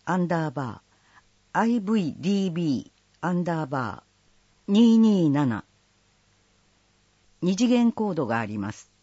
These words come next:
二次元コードから入れます。専用フォームにアクセスし、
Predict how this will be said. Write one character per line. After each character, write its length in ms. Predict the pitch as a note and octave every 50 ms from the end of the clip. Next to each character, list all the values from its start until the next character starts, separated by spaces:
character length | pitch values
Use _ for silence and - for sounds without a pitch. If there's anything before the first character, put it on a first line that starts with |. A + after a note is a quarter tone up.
| _ _ _ _ _ _ _ _ _ _ _ _ _ _ _ _ -
二 140 | F3 G#3+ G3+
次 140 | A3+ C4
元 240 | B3 C4+ C4 B3+ B3+
コ 140 | - B3+ A#3+
ー 40 | A3
ド 100 | F3 -
か 120 | - A2+
ら 100 | G#2+ G#2
入 200 | G#2 A2+ C3 C3
れ 100 | B2 C3
ま 160 | B2+ A#2+ A#2+
す。 160 | - - - _ _ _ _ _ - - - _ _ _ _ _ _ _ _ - _ _ _ _ _ _ _ _
専 380 | _ - - B3+ C4+ C#4 C#4 C4+
用 240 | C4 B3+ B3 B3
フ 240 | A#3 - B3 A#3+ A3+
ォ 20 | G#3
ー 40 |
ム 140 | F#3 E3+ D3+
に 180 | C#3 C#3+ C#3 - -
ア 100 | F3+ G3+
ク 80 | -
セ 180 | - - E3 C#3+
ス 140 | - - B2+
し、 260 | - - B2+ G2+ -